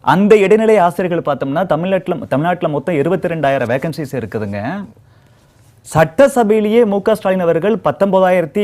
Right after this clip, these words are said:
இருநூத்தி அறுபது வேகன்சிஸ் இருக்குன்னு சொல்லியிருக்கிறாங்க. டி ஆர் பியே வந்துட்டு பதினஞ்சாயிரம் வேகன்சிஸ் இருக்குன்னு சொல்லியிருக்கிறாங்க. கோர்ட்டே இந்த தொடக்க கல்வியில டெம்பரவரி டீச்சர்ஸை வச்சு நீங்க நடத்தக்கூடாது, பெர்மனன்ட் டீச்சர்ஸ்,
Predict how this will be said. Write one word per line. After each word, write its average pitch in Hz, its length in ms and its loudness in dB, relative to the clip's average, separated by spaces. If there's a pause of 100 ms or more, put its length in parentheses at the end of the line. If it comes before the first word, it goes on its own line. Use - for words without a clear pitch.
இருநூத்தி 170 340 -2
அறுபது 156 260 0
வேகன்சிஸ் 156 480 -4
இருக்குன்னு 131 300 -6
சொல்லியிருக்கிறாங்க. 113 520 -6 (720)
டி 247 240 6
ஆர் 240 200 6
பியே 240 200 4
வந்துட்டு 190 240 -2 (100)
பதினஞ்சாயிரம் 175 600 0
வேகன்சிஸ் 156 380 -8
இருக்குன்னு 135 280 -10
சொல்லியிருக்கிறாங்க. 113 500 -6 (680)
கோர்ட்டே 262 460 4 (500)
இந்த 160 160 0
தொடக்க 233 480 2
கல்வியில 165 460 -2 (720)
டெம்பரவரி 233 580 4
டீச்சர்ஸை 196 500 -2
வச்சு 175 260 -4
நீங்க 190 200 -4
நடத்தக்கூடாது, 135 720 0 (580)
பெர்மனன்ட் 233 480 6 (100)
டீச்சர்ஸ், 226 380 0